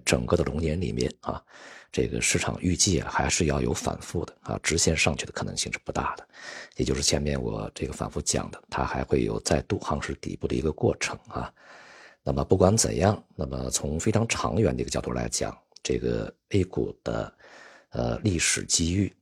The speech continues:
啊，已经到来了啊。今天呢，是农历兔年的最后一次音频啊，在这儿呢，就预祝大家在龙年里面大吉大利、财源广进、万事如意啊，这个心想事成，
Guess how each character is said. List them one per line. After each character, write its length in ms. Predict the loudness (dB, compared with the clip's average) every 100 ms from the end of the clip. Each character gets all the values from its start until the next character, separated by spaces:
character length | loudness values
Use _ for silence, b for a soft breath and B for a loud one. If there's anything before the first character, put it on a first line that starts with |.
| -6
啊， 280 | -6 -6 -10 -6
已 180 | -4 -2
经 200 | -4 -4
到 180 | -4 -4
来 180 | -4 -10
了 180 | -12 -14 -10
啊。 220 | -10 -10 _ b b b _ _
今 180 | 0 4
天 200 | 4 6
呢， 120 | 4
是 240 | 4 0 0
农 160 | 0 4
历 140 | 4
兔 240 | 4 6 6
年 200 | 6 0
的 120 | 2
最 160 | 6 8
后 160 | 8
一 120 | 6
次 180 | 2 -2
音 140 | -4 -4
频 240 | -4 -4 -6 -10
啊， 300 | -8 -8 -12 B B B B
在 120 | -2
这 120 | 2
儿 120 | 4 2
呢， 140 | 0
就 260 | -2 -2 2
预 140 | 4
祝 120 | 6
大 160 | 6 6
家 220 | 4 4
在 300 | 4 2 2
龙 240 | -2 0 4
年 260 | 4 4
里 160 | 2 -2
面 260 | -2 -2 -2
大 200 | -2 0
吉 140 | 0 0
大 200 | 2 4
利、 180 | 4 2
财 280 | -2 0 0
源 280 | 0 -2
广 240 | -2 -4 -2
进、 180 | -2 -2
万 200 | -4 -2
事 180 | -2 -2
如 280 | -4 0 0
意 160 | 0 -2
啊， 200 | -6 -6
这 160 | -6 -4
个 80 | 0
心 180 | 0 0
想 220 | -2 -2
事 200 | -2 -2
成， 320 | -2 -4 -8